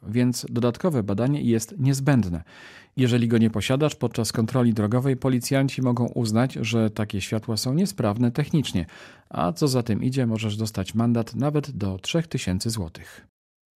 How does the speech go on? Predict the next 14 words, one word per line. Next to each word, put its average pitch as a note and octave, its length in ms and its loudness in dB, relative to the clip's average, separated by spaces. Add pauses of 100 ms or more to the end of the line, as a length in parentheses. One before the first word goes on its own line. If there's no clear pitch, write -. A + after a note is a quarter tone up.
Amerykańska B2+ 540 2
firma C#3+ 300 4
Mitchell C#3+ 380 4
International B2+ 760 2
podzieliła A#2 460 2
się A#2 180 -2
ciekawymi C#3 640 2
wnioskami A#2+ 540 2
płynącymi A#2+ 540 2
z G#2+ 60 -2
danych A#2 320 2
dotyczących A2 580 -4
wypadków A#2 480 -2
drogowych. A2+ 520 0